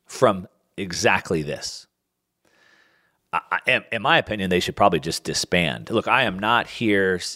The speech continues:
I'm not here, I just wanna make it very clear, I am not pro-regulation. As a matter of fact, I think we should be able to do whatever we want with our money. If I wanna go gamble in Vegas, or I wanna spend it all on lottery tickets, or I wanna buy crypto tokens,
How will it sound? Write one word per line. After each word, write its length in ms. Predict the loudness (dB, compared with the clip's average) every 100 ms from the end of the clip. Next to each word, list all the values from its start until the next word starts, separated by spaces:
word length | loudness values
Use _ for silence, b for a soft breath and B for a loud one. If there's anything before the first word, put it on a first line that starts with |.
| -6
I'm 180 | -2 0
not 180 | 2 2
here, 220 | 2 2
I 100 | 2
just 160 | 0 -4
wanna 120 | -4
make 140 | -4
it 60 | -2
very 140 | -2
clear, 540 | -4 -6 0 2 2 -2 B B B
I 120 | 0
am 260 | 2 0 0
not 340 | 4 2 0
pro-regulation. 1080 | -8 -2 2 2 2 2 2 0 0 -6 -12 -20 b b b
As 100 | -6
a 60 |
matter 220 | 0 2 2
of 60 |
fact, 300 | 0 0 -2 -4
I 160 | 0 0
think 240 | -2 -2
we 80 | -2
should 140 | 0
be 60 | 0
able 60 |
to 60 | 2
do 140 | 2
whatever 260 | 2 2 0
we 60 | 0
want 160 | 0
with 80 | 0
our 80 | 0
money. 300 | 0 0 -6 B B B
If 160 | -6 0
I 60 | 2
wanna 180 | 2
go 140 | 0 0
gamble 380 | 0 0 2 0
in 80 |
Vegas, 400 | 0 -2 0 -2
or 60 | -2
I 40 |
wanna 160 | -2 -4
spend 240 | -6 -4
it 60 | -2
all 180 | 0 0
on 140 | 0
lottery 320 | 2 2 2
tickets, 320 | -2 -2 -2 2
or 60 |
I 40 | 2
wanna 160 | 2
buy 140 | 0 0
crypto 340 | -2 -2 0
tokens, 440 | 0 0 -2 -8